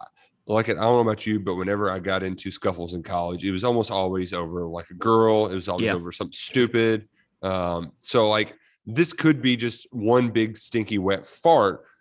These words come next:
Speaker 1: that's just wasting our time and adding as a distraction two weeks before the season. Uh, I know some fans would think that, like, the timing of that is unusual too. Uh, I'm sure Mark Stoops is, you know, this is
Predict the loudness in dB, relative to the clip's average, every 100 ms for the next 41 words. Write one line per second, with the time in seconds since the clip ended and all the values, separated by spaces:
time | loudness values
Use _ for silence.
0 | -4 -2 -2 -4 -12 -4 -2 0 2 2
1 | 0 0 0 -2 -2 -2 -2 -4 -2 -2
2 | -4 -6 -8 -12 0 2 2 -4 -6 -4
3 | -4 -6 -12 -12 -6 -2 -2 -4 -12 -16
4 | _ _ -4 -2 -2 0 0 0 -2 -2
5 | -2 0 2 0 -2 -6 -8 -20 -4 -4
6 | -2 -2 -4 -8 -10 -6 -4 -2 -4 -4
7 | -2 -4 -4 -6 0 0 2 0 0 -2
8 | 0 0 0 -4 _ _ _ -6 -6 -2
9 | -2 -4 0 0 2 0 -2 -2 -2 -2
10 | -6 -8 -10 _ _ _ _ _ _ _
11 | -6 -4 -2 -6 -12 -18 -18 -16 -8 -6
12 | -6